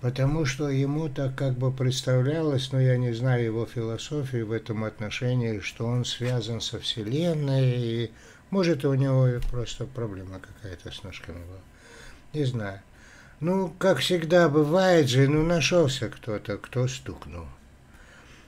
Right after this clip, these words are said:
Стукнул, значит, то ли студент,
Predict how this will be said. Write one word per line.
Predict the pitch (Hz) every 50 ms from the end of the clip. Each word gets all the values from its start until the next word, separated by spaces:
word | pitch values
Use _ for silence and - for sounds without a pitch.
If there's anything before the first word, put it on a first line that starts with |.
| - - - -
Стукнул, | - - - 185 190 190 - - 170 170 165 160
значит, | 147 135 139 147 139 135 131 131 135 131 131 - - - - -
то | - 185 180 147
ли | 127 107
студент, | - - - - 117 104 101 101 113 135 175 190 190 180 175 170 160 151 143 135 131 135